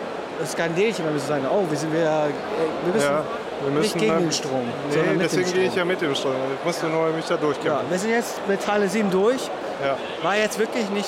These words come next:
Speaker 1: viel zu sehen, außer
Speaker 2: Ja.
Speaker 1: viele Menschen und,
Speaker 2: Ja.
Speaker 1: ja.
Speaker 2: Willst du jetzt geradeaus in die acht oder was?
Speaker 1: Ja, wir gehen jetzt noch in die acht. Und
Speaker 2: Okay.
Speaker 1: dann hätte ich gesagt, gehen wir mal Richtung,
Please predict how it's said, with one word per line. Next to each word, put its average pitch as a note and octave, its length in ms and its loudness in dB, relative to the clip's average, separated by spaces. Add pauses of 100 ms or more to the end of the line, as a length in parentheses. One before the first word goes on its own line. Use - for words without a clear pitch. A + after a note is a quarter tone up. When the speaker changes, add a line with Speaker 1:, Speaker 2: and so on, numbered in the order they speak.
(140)
Speaker 1:
viel G#3 160 0
zu G3 120 -2
sehen, F#3+ 360 2
außer F#3 320 2
Speaker 2:
Ja. F3 160 2 (440)
Speaker 1:
viele F#3 220 0
Menschen F#3+ 440 0
und, F3 100 2
Speaker 2:
Ja. B2+ 240 2 (1000)
Speaker 1:
ja. D#3+ 160 2 (500)
Speaker 2:
Willst E3+ 140 0
du F#3+ 60 -2
jetzt - 80 -6
geradeaus F3+ 420 2
in F#3 80 2
die F3 120 0
acht F#3+ 260 -2
oder D3 200 2
was? F3+ 240 0 (180)
Speaker 1:
Ja, G3 220 0
wir F3+ 80 2
gehen G3+ 160 2
jetzt G3 160 0
noch G3 60 2
in F3+ 80 0
die F3+ 80 2
acht. G#3 340 0 (240)
Und C#3 120 0
Speaker 2:
Okay. E3 80 4
Speaker 1:
dann G3+ 120 4
hätte G3+ 260 2
ich F#3 60 -2
gesagt, F#3+ 360 0
gehen F#3+ 160 2
wir F#3 120 0
mal F#3 260 0 (460)
Richtung, F3+ 440 2